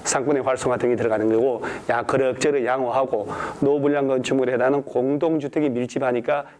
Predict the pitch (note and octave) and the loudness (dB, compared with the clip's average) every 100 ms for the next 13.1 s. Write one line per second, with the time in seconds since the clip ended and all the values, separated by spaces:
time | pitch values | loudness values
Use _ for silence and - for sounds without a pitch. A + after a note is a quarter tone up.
0 | - - C#3+ B2 A#2 A2+ A2 A2+ G#2 - | -6 -2 0 0 0 -2 -4 -2 -4 -6
1 | - - - - F3 D3 A#2+ C#3 D#3+ F#3+ | -18 -20 -16 0 2 2 2 2 4 2
2 | B2+ A#2 D3 - - - B2+ C3 D#3+ D#3+ | 0 -2 -4 -10 -20 -6 -2 2 2 2
3 | E3 F3 C#3+ B2 - D3+ D3+ D#3 D3+ B2+ | 2 0 -2 -6 0 2 2 2 0 -2
4 | A2+ G#2+ G2 G#2+ - - - - - - | -6 -8 -10 -14 -16 -20 -20 -20 -20 -10
5 | - A#2+ A2 G2 - - - - - D#3 | -4 -2 0 -4 -8 -18 -20 -20 -4 0
6 | C#3+ C#3 B2+ - A2+ B2+ B2+ A2+ C#3+ B2+ | 2 2 0 0 -2 0 0 0 0 0
7 | B2+ C3 A2+ A#2+ - C3 - G#2+ G#2 A2+ | 0 0 0 0 0 -2 -2 0 0 0
8 | A2 G2+ - - - - - - - D3+ | -2 -4 -8 -14 -16 -18 -16 -6 0 2
9 | B2+ C#3+ F3 D#3 B2 C3+ A2+ G2+ - - | 2 2 2 2 2 2 0 -4 -10 -10
10 | - C3+ C#3+ D#3+ C#3+ B2+ C3 C3 B2 C3 | -2 2 2 2 2 2 0 0 0 0
11 | A#2 A2 C3+ A#2+ G2+ - - - - - | 0 0 0 0 -2 -12 -20 -20 -20 -20
12 | - - - D3 F3 E3+ C#3+ B2+ C3+ A2+ | -18 -8 -2 0 0 2 2 2 2 0
13 | A2 | -4